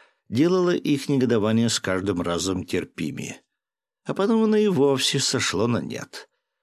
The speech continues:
На него перестали обращать внимание. Он стал просто тенью, шатающейся по монастырским стенам и башням,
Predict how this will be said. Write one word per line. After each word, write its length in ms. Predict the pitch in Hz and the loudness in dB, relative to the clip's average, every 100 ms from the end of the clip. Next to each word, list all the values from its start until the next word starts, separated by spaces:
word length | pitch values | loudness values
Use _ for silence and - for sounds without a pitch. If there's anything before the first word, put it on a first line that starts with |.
| _ - | _ -2
На 80 | |
него 300 | 120 113 110 | 2 2 0
перестали 720 | 107 107 104 - 110 104 104 - | 0 0 0 0 0 0 0 0
обращать 640 | 104 98 104 - 113 104 | -2 0 0 0 -2 -2
внимание. 720 | 107 143 156 117 73 78 - _ _ _ _ | -2 -2 0 -2 -4 -10 -14 _ _ _ _
Он 140 | 214 | -2
стал 240 | 196 190 180 | 0 0 0
просто 380 | 185 175 - | 0 0 -2
тенью, 500 | 151 - 143 139 139 | -2 4 4 6 2
шатающейся 800 | 131 139 131 127 120 - 123 - | 2 0 2 2 2 0 0 0
по 160 | 131 113 | 0 0
монастырским 880 | 113 120 120 - - 117 104 - 117 | 2 2 0 0 0 0 0 0 2
стенам 540 | 113 - 110 110 110 | 2 0 0 2 2
и 60 | 110 | 0
башням, 720 | 92 104 104 92 107 110 107 | 0 -2 0 -2 0 0 0